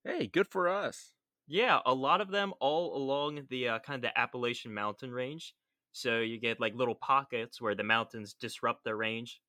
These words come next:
Speaker 2: A lot of speciation there.
Speaker 1: Okay, yeah, that make-, that makes sense.
Speaker 2: Yeah, so
Speaker 1: But
Speaker 2: callback, it's almost like little islands if you think about it.
Speaker 1: Hey.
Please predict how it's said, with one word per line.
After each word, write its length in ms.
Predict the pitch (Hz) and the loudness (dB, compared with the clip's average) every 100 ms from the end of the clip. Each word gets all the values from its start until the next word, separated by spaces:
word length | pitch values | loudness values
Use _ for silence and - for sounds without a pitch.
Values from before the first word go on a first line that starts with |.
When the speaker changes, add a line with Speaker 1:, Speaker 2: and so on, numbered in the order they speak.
| - | 0
Speaker 2:
A 40 | |
lot 120 | 120 | 2
of 60 | 104 | 2
speciation 760 | - 120 104 107 98 90 92 | -2 -10 -8 -6 -6 -6 -12
there. 220 | 90 90 - _ _ _ _ _ _ _ _ _ _ _ _ - | -14 -14 -18 _ _ _ _ _ _ _ _ _ _ _ _ -4
Speaker 1:
Okay, 340 | 190 - 92 | -2 0 0
yeah, 160 | 101 110 | 0 0
that 160 | 104 135 | 0 -2
make-, 220 | 135 107 | -6 -8
that 100 | 127 | -8
makes 240 | 127 - | -8 -10
sense. 300 | - 113 - _ | -10 -10 -12 _
Speaker 2:
Yeah, 200 | - - | -12 -10
so 160 | - 131 | -2 0
Speaker 1:
But 100 | 131 | 2
Speaker 2:
callback, 460 | 139 139 143 147 - | 2 2 2 0 -4
it's 140 | 135 | 0
almost 320 | 131 139 139 | 2 2 2
like 140 | 160 139 | 2 2
little 280 | 139 147 156 | 4 4 6
islands 400 | 196 247 151 117 | 6 4 0 -4
if 140 | 107 | -8
you 60 | 123 | -6
think 220 | 143 190 | -4 -4
about 280 | 123 107 104 | -2 0 0
it. 200 | 143 - - _ _ _ _ _ - | -4 -10 -20 _ _ _ _ _ -6
Speaker 1:
Hey. 1300 | 156 165 147 135 120 110 101 98 98 92 90 90 | -4 -4 -4 -6 -6 -4 -4 -6 -6 -6 -8 -10